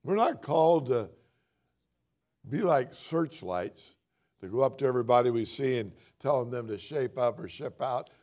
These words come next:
That's not what he's saying to do. He's saying with the love and the compassion of the Lord Jesus Christ, you shine as a light to others. My throat is tickling.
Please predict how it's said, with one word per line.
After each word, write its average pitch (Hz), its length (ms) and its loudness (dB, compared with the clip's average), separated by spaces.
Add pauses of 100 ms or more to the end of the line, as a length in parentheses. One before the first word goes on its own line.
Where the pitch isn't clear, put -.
That's 127 180 -10
not 160 240 -2
what 131 160 -2
he's 107 140 -6
saying 110 320 -8
to 85 60 -10
do. 76 260 -14 (1120)
He's 107 180 -8
saying 151 320 0
with 117 100 -6
the 104 80 -2
love 135 280 2
and 123 100 -8
the 110 80 -6
compassion 127 680 -4 (280)
of 113 100 -8
the 110 80 -4
Lord 127 300 0
Jesus 104 360 -12
Christ, 87 560 -8 (320)
you 95 160 -14
shine 80 680 -6 (880)
as 85 140 -10
a 90 40 -8
light 90 380 -4
to 98 180 -8
others. 76 500 -12 (3000)
My 113 260 -8
throat 107 480 0
is 110 200 -14
tickling. - 580 -14